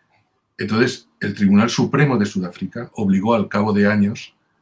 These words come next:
a, a dar antirretrovirales y se dieron en Sudáfrica antirretrovirales por una sentencia judicial. En ese periodo murieron cuatrocientas mil personas de SIDA y casi cien mil niños se infectaron.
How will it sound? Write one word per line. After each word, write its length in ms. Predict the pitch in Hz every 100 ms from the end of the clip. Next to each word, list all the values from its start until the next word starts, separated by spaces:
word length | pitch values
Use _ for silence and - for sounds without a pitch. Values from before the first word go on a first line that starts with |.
| _ -
a, 240 | - 104
a 40 |
dar 160 | 104 120
antirretrovirales 1000 | 139 135 117 117 104 95 98 101 87 -
y 60 | -
se 140 | 98
dieron 260 | 101 123 135
en 80 |
Sudáfrica 420 | - 120 120 120 113
antirretrovirales 760 | 101 101 98 98 95 107 123
por 160 | - 101
una 120 | 110
sentencia 480 | - 92 101 107 107
judicial. 520 | - 90 90 - - _ _ _ _ - - -
En 80 |
ese 220 | 117 127 156
periodo 500 | 123 110 104 147 160 _ _ _ _ -
murieron 420 | 104 110 127 -
cuatrocientas 640 | 120 104 104 110 98 -
mil 140 | 120
personas 480 | 117 117 - 110 104
de 80 | 98
SIDA 420 | - 104 107 139 - _ _ -
y 100 | 104
casi 260 | 113 110
cien 220 | 120 113 107
mil 180 | 104
niños 300 | 104 110 117
se 80 | -
infectaron. 540 | 92 95 - - -